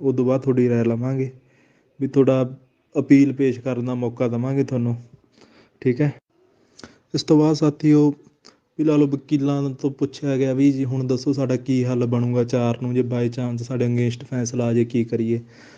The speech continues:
ਤਾਂ ਉਹਨਾਂ ਵੱਲੋਂ ਬਸ ਇੱਕ ਹੀ ਚੀਜ਼ ਕਹੀ ਗਈ ਹੈ, ਕਹਿੰਦੇ, "ਭਾਈ ਹੁਣ ਤਾਂ ਤੁਹਾਡਾ ਕੋਈ ਹੱਲ ਨਹੀਂ, ਦੇਖੋ ਸਾਡੇ ਕੋਲੇ ਤੁਸੀਂ ਏ ਜੀ ਸਾਹਿਬ ਪੇਸ਼ ਕਰਵਾਓ।"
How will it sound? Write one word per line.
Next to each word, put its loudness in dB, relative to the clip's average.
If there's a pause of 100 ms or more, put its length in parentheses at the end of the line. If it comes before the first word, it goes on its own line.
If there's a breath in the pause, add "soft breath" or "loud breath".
(140 loud breath)
ਤਾਂ 6
ਉਹਨਾਂ 4
ਵੱਲੋਂ 4
ਬਸ 4
ਇੱਕ 2
ਹੀ 0
ਚੀਜ਼ 0
ਕਹੀ 4
ਗਈ 6
ਹੈ, 4
ਕਹਿੰਦੇ, -2
"ਭਾਈ 2
ਹੁਣ -2
ਤਾਂ -2
ਤੁਹਾਡਾ 0
ਕੋਈ 2
ਹੱਲ 0
ਨਹੀਂ, -2
ਦੇਖੋ 0
ਸਾਡੇ -2
ਕੋਲੇ 2
ਤੁਸੀਂ -2
ਏ 4
ਜੀ 0
ਸਾਹਿਬ -4
ਪੇਸ਼ 2
ਕਰਵਾਓ।" -6